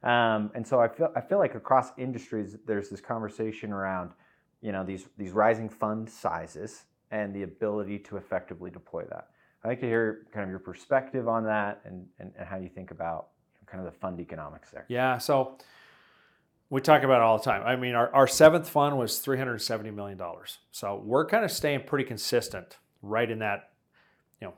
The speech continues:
Speaker 1: That's where you
Speaker 2: three,
Speaker 1: feel like you capped out?
Speaker 2: three or four hundred million dollar range. And that's by design, because for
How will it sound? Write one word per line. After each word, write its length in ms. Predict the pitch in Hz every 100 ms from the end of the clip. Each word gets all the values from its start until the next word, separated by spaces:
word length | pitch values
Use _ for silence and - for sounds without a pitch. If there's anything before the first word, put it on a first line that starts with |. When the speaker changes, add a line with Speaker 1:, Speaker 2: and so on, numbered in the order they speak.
| -
Speaker 1:
That's 100 | -
where 120 | 120
you 80 | 120
Speaker 2:
three, 80 | 120
Speaker 1:
feel 80 | 110
like 140 | 104
you 80 | 98
capped 300 | 104 98 92
out? 200 | 92 110
Speaker 2:
three 260 | 143 147
or 80 | 135
four 240 | - 131 123
hundred 160 | 117 107
million 220 | 104 101
dollar 300 | 98 92 92
range. 400 | 98 101 107 - _ _ _ -
And 140 | 120
that's 240 | 131 165 -
by 360 | 110 127 123
design, 600 | 113 107 123 127 113 107 101
because 560 | 107 - 113 107 107
for 360 | - 110 98